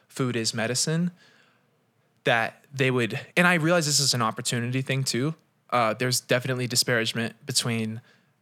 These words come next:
food that you can buy and food that you should buy,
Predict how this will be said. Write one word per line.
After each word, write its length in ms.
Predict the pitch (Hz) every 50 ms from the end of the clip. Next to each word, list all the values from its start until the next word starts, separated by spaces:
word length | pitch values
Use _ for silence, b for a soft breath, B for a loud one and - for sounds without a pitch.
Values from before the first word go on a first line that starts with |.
| _ _ _ _ _ _ _ -
food 500 | - - - 139 131 127 123 117 - - _ _ _ -
that 300 | 135 127 110 - - - _ -
you 180 | 127 123 120 120
can 400 | - - - - 117 117 120 123
buy 340 | 123 120 123 127 135 151 -
and 120 | - 127 120
food 180 | - 123 117
that 120 | 135 139 -
you 100 | 117 117
should 220 | - - 117 113
buy, 300 | 120 127 127 139 160 170